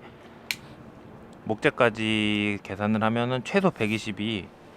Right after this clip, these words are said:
있어야 되는데, 여기는 그게 안 나와요. 보시면 높이가. 그래갖고 여기는 지금 밑은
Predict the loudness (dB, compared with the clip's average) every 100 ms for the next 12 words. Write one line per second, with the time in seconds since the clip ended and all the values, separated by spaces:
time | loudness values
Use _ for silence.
0 | -20 -20 -20 -20 -14 -12 0 2 4 2
1 | 2 2 2 0 0 -2 0 2 4 4
2 | 4 2 -2 -4 -14 -18 -18 -12 -10 -8
3 | -6 -4 -4 -6 -6 -8 -8 -10 -18 -20
4 | -20 -18 -18 -18 -20 -20 -14 4 6 6
5 | 4 2 2 2 2 0 -2 0 0 -2
6 | 0 2 4 2